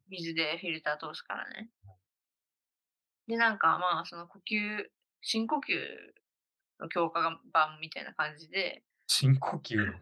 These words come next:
Speaker 2: 強化版。
Speaker 1: <laughs> ふく、あ、副交感神経が刺激されて、なんかリラックス効果があるとかないとかで、
Speaker 2: はい、はい、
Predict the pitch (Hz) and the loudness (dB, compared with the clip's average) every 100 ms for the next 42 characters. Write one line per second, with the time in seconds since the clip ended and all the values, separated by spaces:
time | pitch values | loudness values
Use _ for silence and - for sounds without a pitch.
0 | - 104 - 98 95 - _ - - - | -4 -2 0 -2 -2 -10 _ -18 -16 -16
1 | - _ 214 196 - - 180 202 - 214 | -20 _ -4 -4 -6 -4 -2 -2 -2 -4
2 | 202 220 220 220 196 165 165 170 160 160 | 0 0 0 -4 -2 -2 -2 -2 -4 -4
3 | 165 160 165 170 170 151 160 170 185 196 | -6 -6 -6 -4 -4 -4 -4 -4 -4 -10
4 | - 180 151 147 151 - - 151 151 147 | -4 -4 0 2 2 -2 -14 -10 -8 -10
5 | - - 104 - | -12 -8 -2 -2